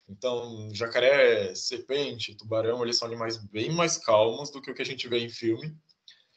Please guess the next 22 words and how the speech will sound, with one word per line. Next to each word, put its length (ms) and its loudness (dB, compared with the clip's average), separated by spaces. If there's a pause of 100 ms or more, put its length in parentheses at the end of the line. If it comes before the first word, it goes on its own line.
(520)
E 1080 2
o 80 -2
lixa, 320 2
ele 160 2
ainda 380 2
é 40 6
um 160 0
pouco 260 -2
mais 220 2
calmo 340 2
que 120 -8
outros 300 -6
tubarões. 640 0 (420)
Então, 440 -6
é 140 0
bem 260 -6 (100)
tranquilo 420 -4
a 20 4
gente 300 -6
mergulhar 400 0
com 120 -8
eles. 320 -8